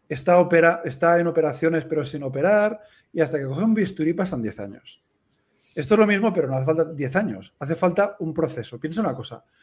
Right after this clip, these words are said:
nosotros tenemos en nuestro equipo,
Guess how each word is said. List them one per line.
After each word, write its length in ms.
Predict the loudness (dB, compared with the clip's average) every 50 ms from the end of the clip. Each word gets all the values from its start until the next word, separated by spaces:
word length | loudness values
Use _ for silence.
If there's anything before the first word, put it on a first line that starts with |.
| _ _ _ _ -14
nosotros 680 | -10 -10 -8 -4 0 0 2 2 0 -4 -4 -8 -14 _
tenemos 600 | -6 -4 -2 -2 -2 -2 -6 -8 -12 -18 _ _ _ _ _ _ _
en 100 | -10 -8
nuestro 280 | -8 -8 -8 -8 -8 -6
equipo, 460 | -2 -2 -2 0 0 -2 -2 -4 -18